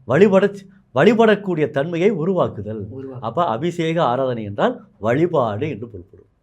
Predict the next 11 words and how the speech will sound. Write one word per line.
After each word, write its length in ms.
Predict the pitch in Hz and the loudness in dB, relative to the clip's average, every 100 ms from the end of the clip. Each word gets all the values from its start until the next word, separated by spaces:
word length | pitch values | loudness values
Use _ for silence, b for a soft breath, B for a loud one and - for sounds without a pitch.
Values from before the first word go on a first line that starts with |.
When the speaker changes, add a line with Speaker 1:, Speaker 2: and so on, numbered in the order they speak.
| _ _ _ | _ _ _
Speaker 1:
இப்ப 180 | - 151 | -4 -4
பாடு, 560 | 151 131 180 226 214 175 | 2 6 8 8 8 6
இப்ப 480 | 113 151 165 101 B B B _ _ _ _ | 2 0 0 -2 B B B _ _ _ _
பாடு 440 | 170 233 269 277 | 8 8 8 6
என்ற 220 | 233 202 | 4 4
சொல்லானது 880 | 196 185 196 180 175 190 151 226 - - _ _ _ | 2 2 4 4 2 0 0 -2 -4 -18 _ _ _
பல 180 | 160 226 | 4 6
இடங்களில் 320 | 220 220 202 | 6 6 4
மாறுபடும். 440 | 147 147 117 110 - - _ _ _ _ _ | 4 2 -2 -10 -14 -20 _ _ _ _ _
எப்படி 300 | 147 175 151 | -2 0 -2
கேட்குறீங்களா? 560 | 113 101 104 151 123 | -2 -4 -4 -6 -6